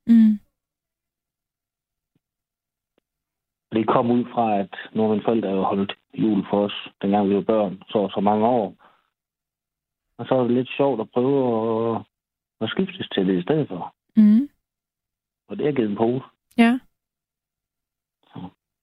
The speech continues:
Speaker 1: Jeg synes, det er dejligt, øh, at du... Øh, det lyder, som om du har styr på julen i hvert fald. Så langt, så godt.
Speaker 2: Ja, lige
Speaker 1: Nu,
Speaker 2: præcis.
Speaker 1: nu bor du jo i Skanderborg. Eller I skal holde
Speaker 2: Ja.
Speaker 1: det i Skanderborg.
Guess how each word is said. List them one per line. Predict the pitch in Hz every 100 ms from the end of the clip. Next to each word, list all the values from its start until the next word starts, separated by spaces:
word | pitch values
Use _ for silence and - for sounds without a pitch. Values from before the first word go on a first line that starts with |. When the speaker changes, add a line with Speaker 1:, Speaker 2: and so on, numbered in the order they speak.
| _ _ _ _ - - - - _ _ _ _ _ _ _ _ _ -
Speaker 1:
Jeg | 214 233
synes, | - 294
det | -
er | 262 196
dejligt, | 196 262 359 359
øh, | - 262 254 247 233
at | 220 -
du... | 294 294
Øh, | 277 240 220 208 202 196 196 202 - _ _ _ -
det | 302
lyder, | 302 220
som | 226
om | 208 208
du | 320
har | 277
styr | - 226 -
på | 196
julen | 196 190 - 208
i | 202
hvert | 170 -
fald. | 175 160 - _ _ _ _
Så | -
langt, | 247 240 208 -
så | 247
godt. | 220 185 - - _ _ _ _ _ _ -
Speaker 2:
Ja, | 135 160
lige | 135
Speaker 1:
Nu, | 214
Speaker 2:
præcis. | 233 - 131 107 214
Speaker 1:
nu | 247
bor | 254 277 262
du | 277
jo | 277 262 247
i |
Skanderborg. | 226 - 190 190 226 220 180 - - _ _ _ _ _ -
Eller | 170
I |
skal | 170 -
holde | 180 190
Speaker 2:
Ja. | 240
Speaker 1:
det | 285
i | 269
Skanderborg. | - 175 170 175 175 160